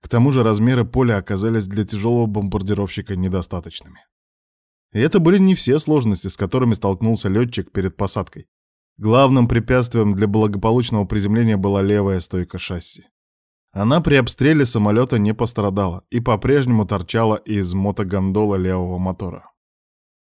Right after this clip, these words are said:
«Сломать», — твердо решил про себя Михаил.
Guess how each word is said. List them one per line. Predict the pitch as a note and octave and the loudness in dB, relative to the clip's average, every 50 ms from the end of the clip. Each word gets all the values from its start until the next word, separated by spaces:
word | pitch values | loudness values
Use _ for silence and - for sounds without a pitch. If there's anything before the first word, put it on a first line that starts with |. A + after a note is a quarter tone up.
| _ _ | _ _
«Сломать», — | _ - - F#2+ F#2+ G2 G2 F#2+ F#2 E2 - - - _ _ _ _ _ _ | _ -10 -6 -2 0 0 0 0 -2 -4 -8 -14 -20 _ _ _ _ _ _
твердо | - G2 F#2 G2+ A2+ A#2+ A2+ A2 | -12 -4 0 2 2 2 2 2
решил | G2+ G2 F#2 - G#2+ G#2 | 0 0 0 -2 -4 -6
про | - - G2+ | -4 -6 -10
себя | - - G2 F2+ F#2+ | -8 -8 -6 -4 -2
Михаил. | F#2 F#2 F2+ - G2 F2+ F2 E2 D#2 _ | -2 -4 -4 -4 -6 -6 -6 -8 -10 _